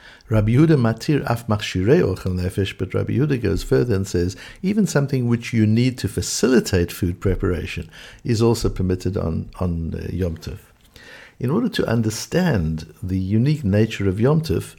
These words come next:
uh, let's learn a few paragraphs from the Rambam in Hilchot Yom Tov, first per-, perek, halacha Daled, um, Hey and Vav. So the Rambam starts off by saying, "Kol melacha shechayavim aleha b'Shabbat, im usah ata b'Yom Tov shelo letzorech achila lokeh."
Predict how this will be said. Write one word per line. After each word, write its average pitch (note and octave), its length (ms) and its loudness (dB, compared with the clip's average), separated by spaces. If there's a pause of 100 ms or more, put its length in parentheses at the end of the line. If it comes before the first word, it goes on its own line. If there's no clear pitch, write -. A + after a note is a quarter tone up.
(400)
uh, G2+ 180 2
let's C3+ 320 2
learn A2 300 6
a G#2 60 2
few G#2+ 200 -2
paragraphs F2 600 0
from F2 240 -2
the F2+ 100 0
Rambam G2+ 460 2
in F#2+ 100 0
Hilchot F#2+ 400 -2
Yom D#2+ 200 -4
Tov, F#2+ 180 -2
first - 640 -4
per-, F2+ 280 -4 (240)
perek, F2+ 360 0
halacha E2 480 -6
Daled, E2 420 -2 (840)
um, E2+ 540 -4
Hey F#2 220 -2
and F2+ 160 -2
Vav. E2 380 0 (1120)
So - 180 2
the A#2+ 100 6
Rambam E3 300 6
starts F#3 320 2
off C3+ 120 2
by B2 80 4
saying, G#2 260 2
"Kol F3 200 4
melacha C3+ 360 4
shechayavim G2+ 840 2
aleha G#2+ 380 2
b'Shabbat, F#2+ 600 2
im D#2 100 -4
usah G#2+ 300 0
ata G#2 200 2
b'Yom B2 380 2
Tov - 80 -8
shelo A#2+ 300 0
letzorech B2 320 0
achila B2+ 440 2
lokeh." G#2+ 420 0